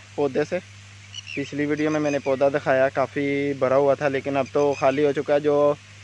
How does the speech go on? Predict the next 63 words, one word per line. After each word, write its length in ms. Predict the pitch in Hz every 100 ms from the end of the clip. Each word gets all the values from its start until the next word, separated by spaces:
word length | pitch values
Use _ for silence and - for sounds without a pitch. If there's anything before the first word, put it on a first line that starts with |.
| -
इसी 240 | 160 165 175
रास्ते 360 | 170 160 175 175
से 100 | 180
गुजरने 440 | 160 156 175 185
वाले 220 | 185 180
हैं 80 | 180
ना, 160 | 190 185 - - - - - - -
वो 160 | 151 175
ही 80 |
नहीं 100 | 190 175
छोड़ते 360 | 185 143 147
हैं। 120 | 147
वो 160 | 143 156
मेरा 220 | 165 165
दोस्त 320 | 160 160 160 185
है, 60 |
वो 120 | 156
कह 120 | 151 156
रहा 120 | 165
है, 100 | 160
"इस 140 | 151
बार 200 | 151 160 160
कुछ 240 | 180 190
बच 240 | 170 156
चुके 200 | 170 160 180
हैं, 180 | 185 240 - - - -
नहीं 120 | 160
तो 140 | 170
हर 160 | 170 160
साल 180 | 175 170
कुछ 200 | 196 175
खाने 300 | - 160 156
को 80 | 165
नहीं 120 | 165
मिलता 260 | 156 139 156
है।" 80 | 160
तो 100 | 165
इसलिए 600 | 151 160 160 165 160 170 - - - -
इस 140 | 151 139
बार 180 | 156 160
जल्दी 280 | 151 147 156
जल्दी 320 | 156 151 165
से 140 | 156 147
जो 640 | 151 151 151 151 151 151
मिलते 400 | 147 139 135 160
हैं 120 | 156
वो 120 | 156 151
तोड़ 260 | 143 139 139
के 140 | 151
ले 140 | 135
जाता 260 | 147 156 151
है, 60 | 143
तो 140 | 143
आज 260 | 131 135 143
उसने 260 | - 156 156
तोड़ने 300 | 151 156 160
थे 120 | 160
इसलिए 200 | 160 156
मैं 120 | 156
साथ 280 | 147 139 135
आ 80 | 147
चुका 260 | 143 151 143
था। 140 | 135